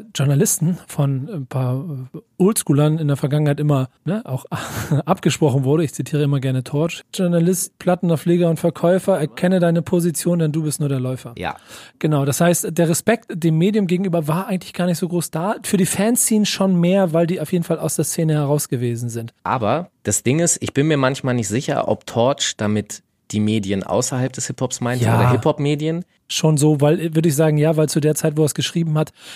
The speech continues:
Speaker 1: die Hip-Hop-Medien ja eigentlich eher, äh, noch die gute alte Fanzine-Region war. Und selbst wenn sowas wie die Backspin entstanden ist als wirkliches Hip-Hop-Magazin, deren Ursprünge, kann ich gleich noch zwei Sätze zu sagen, ja trotzdem eigentlich die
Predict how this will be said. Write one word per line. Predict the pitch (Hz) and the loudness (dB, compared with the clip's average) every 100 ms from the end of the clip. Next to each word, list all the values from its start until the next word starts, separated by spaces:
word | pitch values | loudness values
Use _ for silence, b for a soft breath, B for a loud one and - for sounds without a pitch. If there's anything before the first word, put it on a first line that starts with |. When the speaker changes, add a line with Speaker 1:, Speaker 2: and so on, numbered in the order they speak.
| B | B
Speaker 1:
die | 147 | -2
Hip-Hop-Medien | 117 - 151 151 156 156 147 | 0 2 2 4 4 2 2
ja | 143 | 0
eigentlich | 156 139 156 - | -2 -4 -4 -4
eher, | 147 143 139 139 _ _ _ _ | -2 0 -2 -4 _ _ _ _
äh, | - 151 147 143 - _ | 0 2 2 0 -4 _
noch | 156 143 | -2 -2
die | 156 | -4
gute | 135 156 | -4 -2
alte | 131 135 | -2 -2
Fanzine-Region | - 147 151 - 135 131 139 135 95 143 147 143 143 143 139 | -2 -2 0 -2 -2 -2 -4 -6 -12 -8 -4 -2 0 0 0
war. | 139 196 | 0 0
Und | 151 | 2
selbst | 165 156 - | 4 2 2
wenn | 156 | 2
sowas | 151 160 - | 4 2 2
wie | |
die | 143 | 0
Backspin | 139 165 - 156 | 0 0 0 0
entstanden | 143 - 165 160 | 0 0 2 0
ist | 151 | -2
als | 135 | -4
wirkliches | 143 156 135 - | -4 -2 -2 -2
Hip-Hop-Magazin, | 165 147 143 135 - 147 160 B B B - | -2 0 0 -2 -2 -4 -4 B B B 2
deren | 165 170 | 4 4
Ursprünge, | 170 156 - 170 160 | 4 2 2 2 2
kann | 156 | 2
ich | 151 | 2
gleich | 151 | 2
noch | 151 | 0
zwei | - 147 | 0 0
Sätze | 143 147 | 0 -4
zu | - | -8
sagen, | 131 143 147 | -2 0 0
ja | 139 | -2
trotzdem | - 156 - 170 | -2 -4 -2 -2
eigentlich | 147 131 | -2 -4
die | - 151 | -6 -8